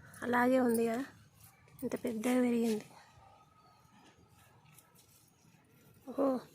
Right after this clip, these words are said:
ఇదేంటో నాకు ఇ-, ఇప్పుడే చూస్తున్నా. ఇది పువ్వు కావచ్చు, పువ్వు వస్తుందా అల్లంకి? ఎవరికైనా తెలిస్తే కామెంట్ బాక్స్లో కామెంట్ చేయండి.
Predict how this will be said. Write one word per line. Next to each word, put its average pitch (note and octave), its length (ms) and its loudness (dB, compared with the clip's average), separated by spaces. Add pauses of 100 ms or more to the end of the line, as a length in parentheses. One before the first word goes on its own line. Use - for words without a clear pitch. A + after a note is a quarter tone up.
(960)
ఇదేంటో C4+ 480 0
నాకు C4 380 0
ఇ-, B3 260 -2 (120)
ఇప్పుడే B3+ 320 4
చూస్తున్నా. C4 640 2 (720)
ఇది - 140 -4
పువ్వు B3 380 0
కావచ్చు, C4 460 2 (100)
పువ్వు B3 180 6
వస్తుందా C4+ 380 2
అల్లంకి? B3+ 560 0 (1300)
ఎవరికైనా B3+ 480 2
తెలిస్తే B3 600 0
కామెంట్ A#3+ 440 0
బాక్స్లో A#3+ 380 -4
కామెంట్ A#3+ 500 -2
చేయండి. A#3+ 420 -2